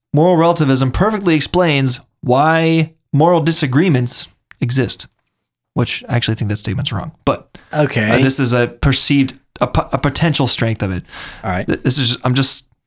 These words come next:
Speaker 1: summarizing the video. Okay.
Speaker 2: Carry on, carry on.
Speaker 1: Um, <laughs> and the reason that this explains why moral disagreements exist is because,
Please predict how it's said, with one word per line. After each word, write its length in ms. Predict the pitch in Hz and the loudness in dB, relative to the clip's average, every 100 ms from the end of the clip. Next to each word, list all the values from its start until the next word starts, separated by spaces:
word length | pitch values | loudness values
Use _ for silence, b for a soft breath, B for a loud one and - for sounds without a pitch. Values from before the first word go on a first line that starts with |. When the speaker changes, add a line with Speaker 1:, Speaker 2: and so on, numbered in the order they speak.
| - | -8
Speaker 1:
summarizing 600 | - 190 220 180 165 156 | -2 0 2 2 2 2
the 80 | 135 | 0
video. 360 | 123 101 - - | 0 -2 -4 -6
Okay. 140 | - | -2
Speaker 2:
Carry 180 | 131 175 | 2 2
on, 140 | 214 | 0
carry 220 | 170 151 196 | 0 2 2
on. 160 | 180 156 | 2 0
Speaker 1:
Um, 240 | 120 117 117 - 170 139 B B B B | 0 0 -2 0 0 -2 B B B B
<laughs> 400 | B - _ - | B -20 _ -4
and 340 | 127 120 117 | 0 2 2
the 60 | 117 | 2
reason 480 | 139 139 135 123 113 - _ _ _ _ - | 2 2 0 0 -4 -8 _ _ _ _ -4
that 120 | 117 | -2
this 180 | 127 - | -2 -4
explains 500 | - 131 113 113 - | -4 -2 0 0 0
why 220 | 117 117 | 2 2
moral 220 | 117 113 | 4 2
disagreements 560 | 113 110 113 113 117 - | 2 0 0 0 -2 -4
exist 440 | - 110 135 135 143 | -6 0 0 0 -4
is 100 | 120 | -4
because, 520 | 120 - 180 123 | -2 0 2 0